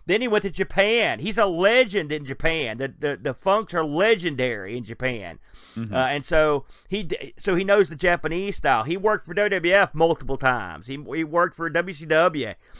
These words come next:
Speaker 1: He worked for the N W A. He worked for E C W. So this guy was like, he, he was,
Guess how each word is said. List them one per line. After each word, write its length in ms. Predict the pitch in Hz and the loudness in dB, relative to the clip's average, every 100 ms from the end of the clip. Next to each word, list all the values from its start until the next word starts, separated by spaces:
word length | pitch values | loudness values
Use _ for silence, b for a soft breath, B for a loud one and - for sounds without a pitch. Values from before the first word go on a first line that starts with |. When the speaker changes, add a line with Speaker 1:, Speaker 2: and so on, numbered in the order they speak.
| b - | b -2
Speaker 1:
He 80 | |
worked 180 | 170 208 | 2 2
for 80 | 180 | 0
the 120 | 180 | 0
N 80 | 202 | 2
W 260 | 196 147 160 | 0 2 4
A. 360 | 170 131 87 - b b - | 4 2 -2 -10 b b 0
He 100 | 180 | 4
worked 220 | 208 - | 4 4
for 60 | 175 | -2
E 200 | 160 185 | -4 -6
C 140 | 175 | -2
W. 280 | 143 131 127 | 0 0 -2
So 100 | 156 | -2
this 180 | 156 202 | 0 0
guy 200 | 208 170 | 2 4
was 180 | 156 147 | 2 0
like, 160 | 151 - | -2 -4
he, 160 | 147 139 | -12 -12
he 160 | 143 208 | -8 -8
was, 160 | 240 | -8